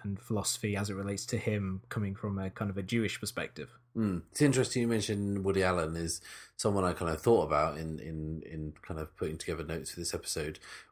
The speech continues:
Speaker 2: where he is someone who I kind of instantly thought of, but then I thought, actually, does he make films about Judaism or does he make films about Jewishness? 'Cause those two are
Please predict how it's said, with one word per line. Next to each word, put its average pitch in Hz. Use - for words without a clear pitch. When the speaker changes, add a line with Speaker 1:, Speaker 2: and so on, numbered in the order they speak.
Speaker 2:
where 92
he 123
is 117
someone 98
who 98
I 92
kind 95
of 92
instantly 104
thought 78
of, 78
but 95
then 113
I 117
thought, 127
actually, 117
does 160
he 240
make 247
films 170
about 113
Judaism 85
or 80
does 85
he 95
make 95
films 95
about 82
Jewishness? 82
'Cause 87
those 92
two 85
are 80